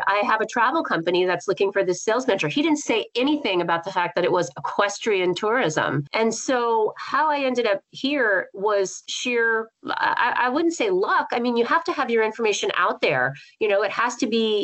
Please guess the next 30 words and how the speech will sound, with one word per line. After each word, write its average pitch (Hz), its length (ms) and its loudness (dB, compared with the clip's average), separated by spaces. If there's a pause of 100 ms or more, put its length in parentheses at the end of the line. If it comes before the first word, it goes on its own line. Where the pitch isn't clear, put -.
in, 202 220 0 (240)
out 214 260 0
there 196 400 0
publicly 202 840 0
visible. 165 720 0 (560)
And, 214 460 0 (320)
y-, - 140 -2
you 247 140 0
know, 233 80 2
you 220 120 2
have 240 160 0
to 269 80 0
be 233 200 2
open 226 480 0
to 202 100 0
change. 240 480 0 (240)
And 262 100 0
it 247 80 2
was 302 160 0
a 302 40 0
huge 294 420 0
change, 156 420 0
right? 190 340 0
Because 240 220 0
I 240 80 2
went 277 220 0
to 247 80 0
work 233 280 0
for 262 160 -2
them, 185 360 2